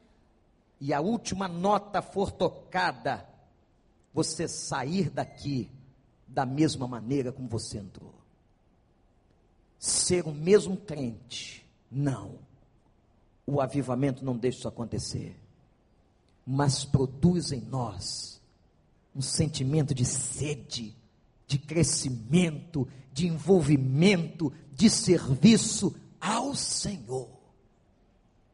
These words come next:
Não ao pastor, não,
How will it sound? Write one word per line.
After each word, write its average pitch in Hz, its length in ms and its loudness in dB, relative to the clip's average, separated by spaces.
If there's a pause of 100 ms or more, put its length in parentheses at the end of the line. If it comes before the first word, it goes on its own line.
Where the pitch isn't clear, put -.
(300)
Não 233 340 4
ao - 80 2
pastor, 147 680 -4 (460)
não, 160 540 0